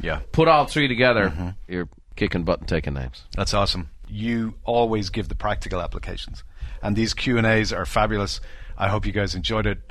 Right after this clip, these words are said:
Speaker 1: I know I want to hear more from Brian on the Q and A where you guys hear content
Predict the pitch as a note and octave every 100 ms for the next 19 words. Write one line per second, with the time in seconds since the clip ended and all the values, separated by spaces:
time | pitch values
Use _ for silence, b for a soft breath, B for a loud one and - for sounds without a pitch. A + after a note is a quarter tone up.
0 | - D#2 F#2+ G2 G2+ F#2 - G#2 G#2+ A2
1 | G2 G2 G#2+ G#2+ G#2 G#2 - G2+ G2 F#2+
2 | F#2 G#2 G2+ G2+ G2+ G2+ F#2 F2+ - A2
3 | G2+ F#2 - G#2 F#2+ G2 F#2 C#3 C3 -
4 | A2+ G#2+ G#2